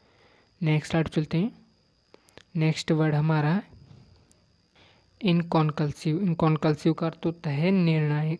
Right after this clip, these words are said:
अनिर्णायक या अधूरा। If research, research or evidence is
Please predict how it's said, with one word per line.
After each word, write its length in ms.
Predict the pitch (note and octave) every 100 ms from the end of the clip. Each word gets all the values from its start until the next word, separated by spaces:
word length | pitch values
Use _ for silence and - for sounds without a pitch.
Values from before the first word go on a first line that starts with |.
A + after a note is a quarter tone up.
| - G3+
अनिर्णायक 640 | E3+ D#3+ D#3 D3 D3 F3 B3+
या 260 | A3+ E3+
अधूरा। 580 | G#3 G3+ C#3 C#3 C#3 C#3 - - - - - _ _ _ _ F#3+
If 220 | F#3 G#3+ A3+ A#3 E3+
research, 480 | D#3 C#3+ E3+ F#3+ G3 - - - _ _ -
research 640 | F3 E3 D#3+ F#3 F#3+ B3 -
or 320 | F#3 E3+ G#3 D#4 - A3+
evidence 840 | D#3 D3+ D3+ D3+ E3 G3 - A#3+ A#3+ - _ _ _ _
is 320 | F3+ F3+ A3+